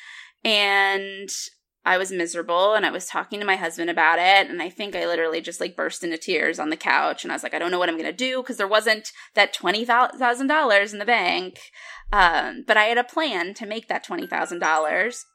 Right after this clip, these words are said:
Sorry. Uh, I had a plan to make that twenty thousand dollars by the end of the year. And I'm crying and I'm miserable. And my husband goes, "Well, then just quit,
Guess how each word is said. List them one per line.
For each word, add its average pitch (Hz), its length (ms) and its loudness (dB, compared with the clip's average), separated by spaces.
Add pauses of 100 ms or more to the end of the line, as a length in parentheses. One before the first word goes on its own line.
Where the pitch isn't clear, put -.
(100)
Sorry. 214 640 -6 (420)
Uh, 196 280 6 (220)
I 247 120 6
had 269 80 8
a 262 60 6
plan 294 500 0
to 285 140 -6
make 240 340 -4
that 196 160 0
twenty 185 240 -8
thousand 185 340 -2
dollars 175 560 0
by 190 160 0
the 175 140 -8
end 180 180 -4
of 180 80 -6
the 180 80 -8
year. 180 560 0 (560)
And 208 800 2 (800)
I'm 214 120 -2
crying 247 720 0
and 202 120 -2
I'm 196 80 -2
miserable. 196 480 0
And - 160 -2
my 180 100 -2
husband 190 360 -12
goes, 180 300 -8 (120)
"Well, 185 440 -6
then 190 160 -8
just 202 340 -10 (460)
quit, 247 320 -4